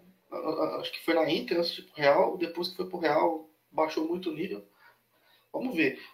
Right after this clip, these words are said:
Mas na pior das hipóteses, ele adiciona corpo, né?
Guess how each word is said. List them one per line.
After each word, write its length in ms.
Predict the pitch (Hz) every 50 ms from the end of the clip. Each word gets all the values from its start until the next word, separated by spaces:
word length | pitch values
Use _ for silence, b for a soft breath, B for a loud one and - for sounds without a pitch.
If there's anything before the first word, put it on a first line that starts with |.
| B
Mas 280 | - 160 190 214 - -
na 140 | 196 220 233
pior 240 | 226 226 220 233 233
das 140 | 240 233
hipóteses, 480 | 240 233 - 208 233 262 - - - -
ele 420 | 233 233 233 233 226 185 - - - -
adiciona 680 | - - - - - 190 190 208 202 170 - - - - _ _ _ _ _ _ _ _ _ _ _ _ _ _ _ _ _ _ _ _ _ _
corpo, 360 | - 208 233 147 143 - 160 156
né? 320 | 156 170 180 160 - -